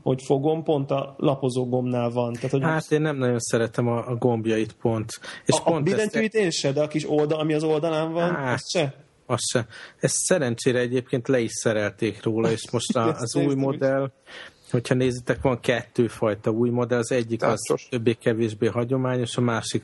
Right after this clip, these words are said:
Speaker 2: tácsos, de nem ez a jó kis kapacitív érintőképernyő, hanem a, a, az e-ink fölé, ö, egy ilyen infravörös
Speaker 3: Lézer.
Speaker 2: hálót rajzolnak tulajdonképpen, és azzal érzékelik, hogy hol vagy.
Speaker 1: Hol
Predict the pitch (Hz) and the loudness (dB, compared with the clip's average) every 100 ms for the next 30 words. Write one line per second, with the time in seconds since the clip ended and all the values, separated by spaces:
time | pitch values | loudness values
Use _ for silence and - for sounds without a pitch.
0 | - 113 - - 110 - - - - - | 0 0 0 -2 -2 -2 -8 -14 -16 -16
1 | - - 120 120 110 117 117 110 117 - | -6 0 2 2 2 2 2 0 -2 -4
2 | - - 123 107 117 - 117 - 113 107 | -8 0 2 2 0 -2 -2 2 0 0
3 | - - - 123 110 113 120 113 - 113 | -8 -8 0 0 0 -2 -2 0 0 0
4 | - 127 131 127 127 127 127 - - - | 0 0 0 0 0 0 -4 -8 -18 -14
5 | - 127 - 127 113 123 113 147 139 113 | -4 -4 0 0 0 0 0 0 0 0
6 | 117 117 - - - 107 117 135 - _ | 0 -2 -4 -4 0 2 2 0 -4 _
7 | _ - - - _ - - 131 113 110 | _ -20 -20 -20 _ -20 -2 0 2 0
8 | 110 - - - 135 120 123 120 120 147 | -4 -12 -8 -2 0 2 0 0 -4 -2
9 | 180 143 - 117 - 113 117 135 123 113 | 0 0 0 0 0 0 0 0 0 0
10 | 107 107 - 117 104 107 107 107 107 104 | 0 -4 -4 -2 0 0 0 -2 0 -4
11 | - 120 123 135 147 - 127 120 110 - | -2 0 2 0 -2 -2 -2 -2 -2 0
12 | 110 104 107 107 107 104 107 - 104 104 | 0 0 0 0 -2 0 -2 0 -2 0
13 | 113 - 110 107 104 101 | -2 -2 -2 0 0 -2